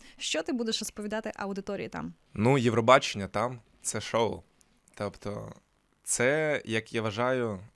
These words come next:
Speaker 2: е, повинно бути щось гучне. У мене вже є декілька ідей. Звичайно, я ж вночі сплю, перед, перед сном лягаю, закриваю очі, щось там собі мрію, придумаю. Сто відсотків не м-, не можна робити ніяких необдуманих рішень.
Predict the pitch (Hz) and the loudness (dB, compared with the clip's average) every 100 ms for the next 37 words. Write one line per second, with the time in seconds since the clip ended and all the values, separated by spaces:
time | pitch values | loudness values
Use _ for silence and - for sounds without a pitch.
0 | _ 104 101 98 95 95 107 104 113 104 | _ -8 -6 -4 -6 -8 -8 -6 -4 -4
1 | 104 98 - 92 101 - 117 131 - 107 | -6 -8 -10 -10 -10 -10 -10 -10 -8 -2
2 | 123 120 135 143 131 107 95 98 92 - | 0 0 0 -2 -2 -4 -8 -8 -8 -10
3 | - _ - 110 113 143 117 101 - - | -14 _ -12 -8 -2 0 0 -2 -6 -14
4 | _ - 113 117 127 117 - 113 120 123 | _ -12 -8 -6 -6 -6 -4 -2 -2 -6
5 | _ _ - _ _ - 127 123 110 120 | _ _ -20 _ _ -2 0 0 -2 -8
6 | 110 - 120 - 123 120 113 104 107 113 | -10 -8 -6 -4 -2 -2 -2 -2 0 2
7 | 117 101 98 104 104 107 110 - 95 - | 2 -2 -6 -4 0 0 -2 -8 -12 -12
8 | 90 - 98 101 117 - 107 113 101 95 | -14 -8 -6 -2 -2 -2 -4 -4 -4 -8
9 | - - - - - - - 147 - 165 | -18 -20 -20 -20 -20 -4 2 2 2 -2
10 | - 127 104 113 120 127 131 131 139 127 | -2 -6 -6 -4 -2 0 0 0 2 2
11 | 110 110 107 107 104 107 110 104 113 110 | 2 -2 -2 -4 -2 -2 -2 -2 -4 -4
12 | 113 107 107 104 139 - 101 | -2 -4 -4 -6 -8 -8 -12